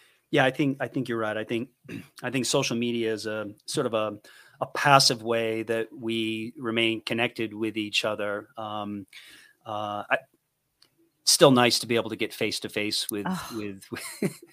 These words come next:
Speaker 2: Yes.
Speaker 1: folks every now and again and, and, and,
Speaker 2: Oh.
Speaker 1: and give 'em a hug and let 'em know, uh, you know,
Speaker 2: Mm-hmm.
Speaker 1: ho-, ho-, how important they still are to you, even if, even if, even if sig-, significant amount of time has passed. And that,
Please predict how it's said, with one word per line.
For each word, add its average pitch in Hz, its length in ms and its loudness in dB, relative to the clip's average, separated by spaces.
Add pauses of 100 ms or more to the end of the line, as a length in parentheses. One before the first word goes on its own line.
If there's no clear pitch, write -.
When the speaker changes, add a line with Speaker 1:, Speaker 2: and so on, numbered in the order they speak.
(220)
Speaker 2:
Yes. 180 300 2
Speaker 1:
folks 127 280 4
every 131 180 6
now 123 280 8
and 117 80 2
again 117 300 2
and, 113 300 -2
and, 113 320 -4
and, 113 300 -4
Speaker 2:
Oh. 113 40 -8
Speaker 1:
and 107 140 -8
give 120 140 4
'em 113 120 0
a 104 80 2
hug 117 260 4
and 110 260 -2
let 113 160 2
'em 110 100 -4
know, 107 440 -2
uh, - 60 -14 (160)
you - 100 -2
know, 104 80 -4
Speaker 2:
Mm-hmm. 98 100 -2 (100)
Speaker 1:
ho-, - 60 -10 (180)
ho-, 117 80 -2 (100)
how 113 180 -2
important 117 400 -4
they 107 120 -4
still 107 340 0
are 113 220 2
to 117 160 -6
you, 107 220 -2 (440)
even 139 240 4
if, 131 320 4
even 131 240 2
if, 131 220 -2 (160)
even 135 220 0
if 127 120 -2
sig-, 120 260 -6
significant 120 640 -2
amount 113 240 0
of - 80 -10
time 113 280 -2
has 101 100 -8
passed. 147 360 4
And 139 100 4
that, 151 200 6